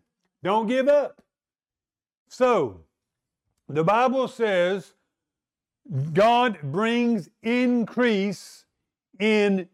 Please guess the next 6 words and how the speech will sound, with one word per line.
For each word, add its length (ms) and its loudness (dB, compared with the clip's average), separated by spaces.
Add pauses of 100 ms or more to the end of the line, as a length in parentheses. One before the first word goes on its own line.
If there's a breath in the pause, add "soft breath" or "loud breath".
(180)
due 580 2
season 1040 0 (1200)
if 460 2 (480)
what? 380 0 (760)
We 580 0 (480)
don't 380 0